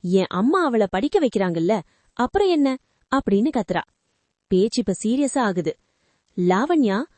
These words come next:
உன் தங்கச்சியால தான் நாம இங்க வந்து உக்காந்துட்டு இருக்கோம். நாங்க அவள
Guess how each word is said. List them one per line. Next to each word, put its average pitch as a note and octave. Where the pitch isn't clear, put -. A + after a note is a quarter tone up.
உன் A#3+
தங்கச்சியால C4+
தான் C#4+
நாம A#3
இங்க F#3+
வந்து G#3
உக்காந்துட்டு B3+
இருக்கோம். F3
நாங்க A3
அவள F#3+